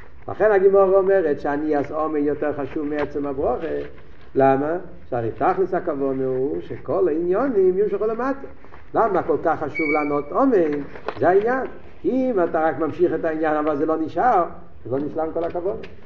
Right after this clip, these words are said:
הכוונה הרי זה דיר תחתונים, שהמטה יקבל את זה, שיבוא בעסקה, בהסלבשות בגדרי עולם, שיבוא במטה. לכן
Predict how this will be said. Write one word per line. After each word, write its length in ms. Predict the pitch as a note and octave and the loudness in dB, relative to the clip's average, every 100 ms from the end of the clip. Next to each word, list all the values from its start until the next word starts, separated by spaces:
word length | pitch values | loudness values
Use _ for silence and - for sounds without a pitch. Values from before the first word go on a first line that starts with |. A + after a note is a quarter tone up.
| - C#3+ | -10 -6
הכוונה 520 | C3+ D3+ D#3+ G#3 G3+ | 0 4 6 6 4
הרי 180 | F#3+ F3 | 4 4
זה 100 | E3+ | 6
דיר 180 | G3 | 6
תחתונים, 480 | F#3+ D#3+ E3+ D#3+ E3+ | 6 0 0 2 2
שהמטה 560 | F3 F3+ G3+ C#4 - A3 | 2 0 2 0 2 0
יקבל 420 | A3 G#3 C#4+ C#4+ | 2 6 6 6
את 80 | G3+ | 6
זה, 140 | G#3+ | 4
שיבוא 300 | F#3 F#3+ G#3+ | 4 2 2
בעסקה, 380 | A3+ A#3 B3 C4+ | 0 -2 -2 -2
בהסלבשות 500 | A3+ G#3+ C4+ C4 A#3 | -2 0 0 0 -2
בגדרי 380 | A3+ A#3 A#3 A#3+ | -2 0 2 2
עולם, 280 | A#3+ C#4 B3+ - - - | 2 2 -2 -6 -14 0
שיבוא 260 | F#3 F#3 A3 | 2 4 6
במטה. 480 | A#3 A#3+ C#4+ - - - - - | 6 6 2 0 -8 -12 -14 -12
לכן 480 | - A2 B2 C#3+ D3 | -10 0 2 4 0